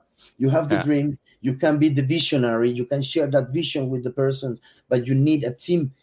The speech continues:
Speaker 1: you need a good team for it, because you're alone, you're fucked.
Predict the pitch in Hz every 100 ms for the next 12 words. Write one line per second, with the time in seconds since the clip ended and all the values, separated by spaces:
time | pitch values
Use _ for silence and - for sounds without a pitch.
0 | _ 135 139 139 123 165 151 - 151 143
1 | 135 123 123 - _ _ 131 127 135 123
2 | 147 131 139 147 139 _ 110 95 - 104
3 | -